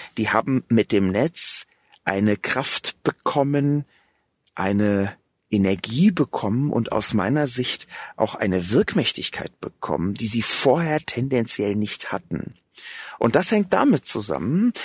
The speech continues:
dass auch das führt Michael Butter ganz gut in seinem Buch Nichts ist, wie es scheint vom Frühjahr zweitausendachtzehn, Surkamp, führt er ganz gut aus, indem er sagt, dass es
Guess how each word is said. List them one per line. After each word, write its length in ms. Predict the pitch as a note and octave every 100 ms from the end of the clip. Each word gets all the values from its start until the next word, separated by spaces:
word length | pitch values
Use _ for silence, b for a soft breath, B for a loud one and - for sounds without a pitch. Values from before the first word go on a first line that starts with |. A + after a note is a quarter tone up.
| B
dass 260 | B2+ - D3+
auch 160 | C#3
das 240 | - C#3+ -
führt 300 | - C#3 C3
Michael 300 | - A#2+ A2+
Butter 340 | D#3 A3+ F3+
ganz 260 | A#2 A#2 -
gut 220 | C3 D#3+
in 100 | B2
seinem 240 | G#2+ G#2+
Buch 300 | G2+ C3 -
Nichts 260 | B2+ - -
ist, 220 | A#2 -
wie 100 | G#2+
es 160 | G#2 -
scheint 340 | - A2 G#2
vom 280 | - G2+ F#2
Frühjahr 640 | - - - - C3+ B2 G#2
zweitausendachtzehn, 880 | G#2 G2+ F2 F2 A#2 - D3+ C3
Surkamp, 640 | G#2 A2+ D#3+ - D#3+ D#3+ - B B B B B
führt 240 | - G3 G#3
er 60 |
ganz 240 | E3 D3 -
gut 180 | C3 -
aus, 500 | G2+ G#2 A3+ - - - _ _ _ _ _ _ -
indem 360 | B2 B2+ A#2+ D3
er 160 | - B2+
sagt, 420 | G#2 G#2+ E3 -
dass 140 | B2
es 220 | C3 -